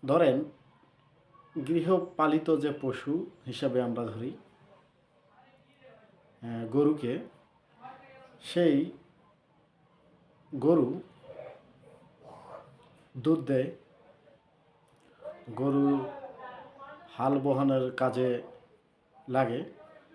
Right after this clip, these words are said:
গরু যে গোবর দেয়, সেই গোবর দিয়ে জৈব সার হয়।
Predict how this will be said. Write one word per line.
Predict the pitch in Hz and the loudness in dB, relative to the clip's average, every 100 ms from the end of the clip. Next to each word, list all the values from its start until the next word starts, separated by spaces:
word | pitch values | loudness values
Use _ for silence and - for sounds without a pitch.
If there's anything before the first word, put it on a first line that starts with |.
| - - - 539 523 508 539 523 _ 508 508 508 494 _ _ _ _ _ _ _ _ 135 | -20 -20 -20 -20 -20 _ _ -20 _ _ _ _ _ _ _ _ _ _ _ _ _ -16
গরু | 117 143 156 156 139 135 - _ _ - _ _ _ _ _ _ _ _ _ _ _ _ - | -2 4 6 4 2 -6 -20 _ _ -20 _ _ _ _ _ _ _ _ _ _ _ _ -14
যে | 117 135 | -4 -2
গোবর | 120 139 147 156 | 0 2 4 4
দেয়, | 135 131 - - _ | 4 2 0 -10 _
সেই | - - 135 | -14 -4 -2
গোবর | 131 135 143 | 0 0 0
দিয়ে | 131 135 131 123 - - _ - | 0 0 0 -2 -8 -20 _ -14
জৈব | - 151 147 | -2 0 2
সার | 156 147 123 | 0 -2 -4
হয়। | 110 107 | -6 -10